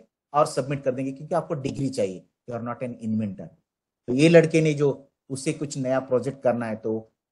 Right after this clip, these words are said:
construction company पे गया, sites पे गया, बहुत सारे कूली लोगों से बात हो गई कि आप stone है, bricks है, sand है, cement आपने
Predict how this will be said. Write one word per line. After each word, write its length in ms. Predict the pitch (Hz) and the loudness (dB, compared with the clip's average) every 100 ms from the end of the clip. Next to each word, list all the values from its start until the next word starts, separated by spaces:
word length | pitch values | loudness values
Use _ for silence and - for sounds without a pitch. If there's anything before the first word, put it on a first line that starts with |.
| _ _ - | _ _ 2
construction 500 | 165 170 180 190 170 | 2 2 -2 -2 -2
company 380 | 156 139 147 | 0 2 0
पे 160 | 143 135 | 0 0
गया, 320 | 117 113 127 - _ _ - | 2 2 0 -10 _ _ -14
sites 460 | - 160 170 165 - | 2 6 6 2 0
पे 160 | 180 | 0
गया, 200 | 139 127 120 - - | 4 4 4 -6 -2
बहुत 240 | 190 196 | 0 4
सारे 180 | 202 180 | 4 4
कूली 280 | 175 170 170 | 4 4 6
लोगों 220 | 165 160 | 6 2
से 160 | 156 156 | -2 -4
बात 380 | 110 127 156 | 2 2 2
हो 80 | 165 | 0
गई 240 | 131 120 120 | 0 -2 -2
कि 440 | - _ _ 180 | -10 _ _ -4
आप 320 | - 143 143 | 0 2 0
stone 440 | - - 165 156 151 | -2 2 6 6 4
है, 360 | 131 123 - _ _ | 2 0 -2 _ _
bricks 400 | 117 160 170 - | -2 2 2 2
है, 340 | 147 123 120 - _ | 4 4 2 -10 _
sand 480 | - 147 147 156 | 0 2 4 2
है, 340 | 143 - 131 123 | -2 -2 -2 -2
cement 400 | - - 175 175 - | -4 -4 -4 -4 0
आपने 420 | 147 151 143 | 0 2 -2